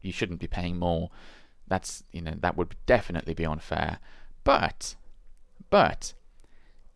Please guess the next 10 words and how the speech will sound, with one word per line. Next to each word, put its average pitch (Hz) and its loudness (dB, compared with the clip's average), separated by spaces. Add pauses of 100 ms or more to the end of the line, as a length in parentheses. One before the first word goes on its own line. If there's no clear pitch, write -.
(320)
it's - -2
not 285 -2
good 139 4 (400)
being 92 2
overweight. 78 0 (380)
It's 131 -2
not - -4
good 120 0 (320)
being 87 -2
obese, 90 -2